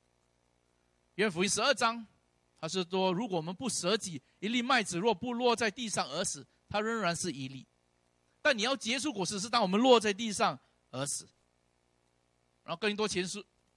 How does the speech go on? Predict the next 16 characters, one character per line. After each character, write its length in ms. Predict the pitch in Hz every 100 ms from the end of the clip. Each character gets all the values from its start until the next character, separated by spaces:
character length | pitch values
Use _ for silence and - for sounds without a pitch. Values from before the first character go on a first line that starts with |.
| _
五 140 | 143 143
章 220 | 175 180
就 120 | 175
是 20 |
说， 160 | 165 180
我 60 | 139
们 100 | 147
是 100 | 180
被 300 | - 185 147
基 260 | - 208
督 140 | 190 202
的 80 |
爱 280 | - 165 127 - _ _ _ _ _
激 280 | - 165 156
励 200 | 147 135
了。 140 | 120